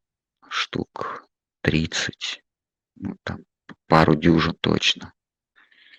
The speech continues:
Вот даже Борис Григорьевич Щуков. Буддисты, они Бхагавад-гиту толкуют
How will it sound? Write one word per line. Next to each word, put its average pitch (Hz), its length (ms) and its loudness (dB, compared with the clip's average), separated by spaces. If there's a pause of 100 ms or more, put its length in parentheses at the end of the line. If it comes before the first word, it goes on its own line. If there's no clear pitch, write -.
(340)
Вот 78 140 -8
даже 82 300 2
Борис 85 340 6
Григорьевич 76 460 2
Щуков. - 500 -2 (1000)
Буддисты, 95 600 6
они 87 220 0
Бхагавад-гиту 85 720 -4
толкуют 82 720 -10